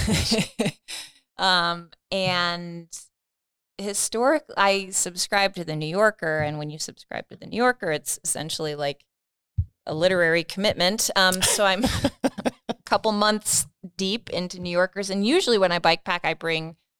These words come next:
Speaker 2: a couple magazines. Um, it's not great. They tend to, like, fray and
Speaker 1: Yeah.
Speaker 2: fall apart pretty quickly,
Speaker 1: Mm.
Speaker 2: but you can kinda roll 'em up and, and shove 'em somewhere.
Speaker 1: Mm.
Speaker 2: Um, so I hadn't thought about my reading material, but it'll either be a couple New Yorkers or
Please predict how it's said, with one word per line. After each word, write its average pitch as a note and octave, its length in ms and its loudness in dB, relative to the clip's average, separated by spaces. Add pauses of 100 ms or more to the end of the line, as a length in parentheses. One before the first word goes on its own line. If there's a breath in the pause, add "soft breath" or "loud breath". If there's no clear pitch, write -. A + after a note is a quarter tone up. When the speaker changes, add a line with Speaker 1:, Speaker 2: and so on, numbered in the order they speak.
(160)
Speaker 2:
a - 80 -4
couple - 260 -6
magazines. D#3 800 -6
Um, D#3+ 200 -2
it's - 200 -2
not F4 240 0
great. D#3 360 -2
They D3+ 120 0
tend D#3 280 -6
to, D#3 60 -4
like, C#3 280 -4 (120)
fray D3 540 -2
and F3 140 -4
Speaker 1:
Yeah. - 140 -10
Speaker 2:
fall C#3+ 220 2
apart - 440 -2
pretty C#3+ 300 -6 (100)
quickly, E3 480 -4 (200)
Speaker 1:
Mm. G2 40 -8
Speaker 2:
but F3+ 100 0
you A#3 100 -2
can A#3+ 300 0
kinda B3+ 240 2
roll D#3+ 320 2
'em D#3 140 -2
up D3+ 300 0
and, C#3+ 340 -4 (520)
and E3+ 160 -6
shove D3 280 -2
'em E3+ 140 -6
somewhere. D3+ 600 -4 (300)
Speaker 1:
Mm. F#3 160 -12
Speaker 2:
Um, D#3 460 -6 (320)
so - 120 0
I C4 40 0
hadn't G#4+ 220 0
thought C#4 200 4
about C4+ 220 4
my F3 100 -2
reading D3+ 420 -4
material, C#3+ 560 -6
but F#3 200 -2
it'll G3 220 2
either G3 280 0
be F3 260 -2
a - 60 -4
couple D3+ 680 -4
New E3 120 -6
Yorkers D3 640 -8
or C3 260 -6